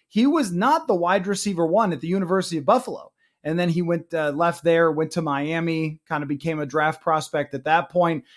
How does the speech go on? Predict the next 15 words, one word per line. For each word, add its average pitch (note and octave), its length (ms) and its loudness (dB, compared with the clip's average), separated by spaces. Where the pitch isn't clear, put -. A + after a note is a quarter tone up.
And F3+ 160 2
when F#3+ 120 4
he's G3 160 0
picked, C#4 340 2
he's D#3 160 -6
a D3 40 -10
fifth F#3+ 260 -4
round F#3+ 320 2
pick. A#3 320 2
He's C3 380 -6
low D#3+ 260 4
on G3+ 180 2
the F#3 80 0
depth D#3+ 340 0
chart. A#3 360 4